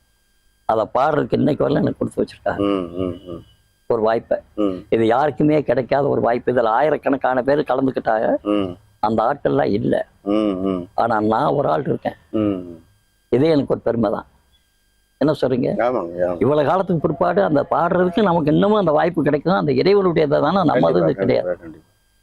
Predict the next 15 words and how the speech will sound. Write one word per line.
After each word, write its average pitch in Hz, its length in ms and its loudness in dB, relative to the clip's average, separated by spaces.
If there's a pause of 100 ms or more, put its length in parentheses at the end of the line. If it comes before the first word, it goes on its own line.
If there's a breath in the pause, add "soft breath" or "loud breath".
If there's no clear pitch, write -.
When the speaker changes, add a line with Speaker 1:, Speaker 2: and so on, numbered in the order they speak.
(480)
Speaker 1:
ஒண்ணு - 20 0
நல்லா 135 300 0
தெரிஞ்சுக்க. 104 640 -2
Speaker 2:
ம். 80 80 -10 (180)
Speaker 1:
நாடகத்துக்கு 190 680 0
போகணும்னு 180 220 4
போவேன். 131 380 0
Speaker 2:
ம். 104 300 0
Speaker 1:
எவ்வளவு 190 420 4
ஜோலி 202 240 4
வீட்டுல 175 280 2
இருந்தாலும் 156 320 2
நாடகத்துக்கு 151 500 0
போனோம்னா 185 260 2
ஒரு 196 120 2